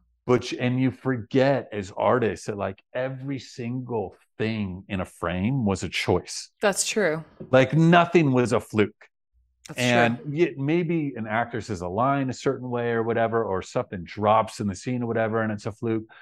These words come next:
Speaker 1: But for the majority of the time, everything's a choice.
Speaker 2: That's true.
Speaker 1: So
Speaker 2: You know,
Speaker 1: that
Speaker 2: you know what I, you know what I always use as a great example? Whenever you see someone on screen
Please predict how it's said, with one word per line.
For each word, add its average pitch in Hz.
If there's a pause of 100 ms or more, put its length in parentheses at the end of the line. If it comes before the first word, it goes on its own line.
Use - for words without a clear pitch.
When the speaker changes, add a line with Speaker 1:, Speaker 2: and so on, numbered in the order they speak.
(320)
Speaker 1:
But 139
for 175
the 170
majority 190
of 113
the 107
time, 120 (300)
everything's 170
a 90
choice. -
Speaker 2:
That's 240
true. 160 (500)
Speaker 1:
So -
Speaker 2:
You 151
know, 131
Speaker 1:
that 147
Speaker 2:
you 160
know 226
what 254
I, 269
you 208
know 202
what 220
I 240
always 202
use 165
as 160
a 170
great 151
example? 151
Whenever 175
you 220
see 208
someone 165
on 151
screen 147